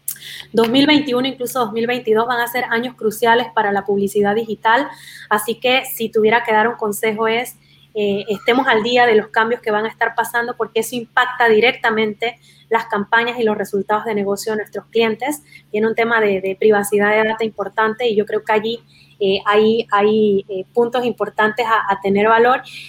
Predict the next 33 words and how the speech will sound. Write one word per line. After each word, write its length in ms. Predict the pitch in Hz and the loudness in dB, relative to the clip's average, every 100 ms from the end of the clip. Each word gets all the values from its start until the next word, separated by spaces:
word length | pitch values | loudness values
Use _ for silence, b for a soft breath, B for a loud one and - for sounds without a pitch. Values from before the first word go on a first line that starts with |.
| B | B
Y 180 | - 311 | 4 6
el 220 | 311 294 | 8 6
tercero, 720 | 294 262 254 - 302 302 311 311 | 4 2 0 2 4 6 4 2
y 180 | 240 226 | -2 -2
no 200 | 226 247 | 0 0
menos 260 | 254 254 | -2 -2
importante, 880 | 254 233 208 202 233 233 233 254 254 - | -6 -6 -6 -2 2 0 0 -4 -4 -6
creo 320 | - 226 226 233 | -2 2 2 0
que 380 | 247 240 262 _ | 0 0 -2 _
planificar 500 | 262 247 240 233 240 | 0 0 0 0 0
y 60 | 240 | 2
medir. 320 | 214 190 185 _ b b b b | 0 -2 -4 _ b b b b
O 60 | - | -2
sea, 100 | 233 | -2
si 120 | 240 | 0
nosotros 420 | 226 240 262 302 | -2 -2 0 0
no 200 | 285 277 | 2 0
medimos 440 | 277 269 262 269 262 | 0 -2 -4 -4 -4
y 60 | |
no 140 | 226 226 | -6 -4
tenemos 340 | 240 240 254 | -4 -4 -6
nuestros 340 | 233 214 202 190 | -8 -6 -8 -8
históricos, 560 | - 240 233 - 262 254 | -6 -4 -4 -4 -8 -4
jamás 420 | - 208 220 240 - | -2 0 2 0 2
vamos 220 | 226 233 240 | 0 2 -4
a 140 | 233 | -2
poder 400 | 214 208 226 226 _ _ _ _ | 0 0 0 -2 _ _ _ _
tener, 560 | 233 233 240 254 269 - _ | -2 2 2 2 -2 -8 _
eh, 320 | 233 220 214 - | 0 2 0 -2
como 420 | 226 214 214 220 | -4 0 0 -2
a 120 | 220 | -6
ciencia 400 | - 247 247 269 | -2 -2 0 -2
cierta, 760 | - - 262 254 - 269 294 | -2 -2 0 0 2 2 2